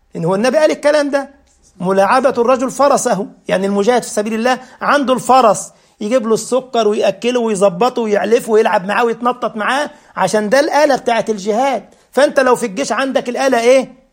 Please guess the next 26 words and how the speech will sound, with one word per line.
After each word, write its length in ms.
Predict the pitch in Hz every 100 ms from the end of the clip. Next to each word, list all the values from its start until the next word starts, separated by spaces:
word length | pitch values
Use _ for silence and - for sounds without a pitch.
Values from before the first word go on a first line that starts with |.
| _ _ _ -
الفرد 440 | 220 233 311 240
بتاعك 440 | 233 - 285 240 214
ده 200 | 190 262
ولا 240 | 240 214
السلاح 520 | 202 202 - 226 254
بتاعك، 540 | 220 208 247 247 208 -
صح؟ 280 | 277 320 - _ _ _ _ _ -
وحتى 420 | 202 208 285 -
هو 120 | 269 277
في 100 | 254
الجيش 260 | 190 285
بيعلمك 520 | 226 214 233 269 262
كده 200 | 262 285
فك 280 | - 294 294
وتركيب، 680 | 247 254 226 285 294 180 - - _ _ _ _ _ -
يديك 340 | 185 156 262
كده 260 | 262 269 240
حصة 500 | - 277 311 - 247
فك 320 | 240 277 285 233
وتركيب 380 | 247 247 269 247
للسلاح، 520 | 240 240 240 254 - - -
وإزاي 340 | 202 185 262
تفكه 480 | 262 226 277 277 240
وتركبه 580 | 226 226 220 220 277 233
وتنضفه 580 | 220 226 214 180 254 214
وز-، 200 | 220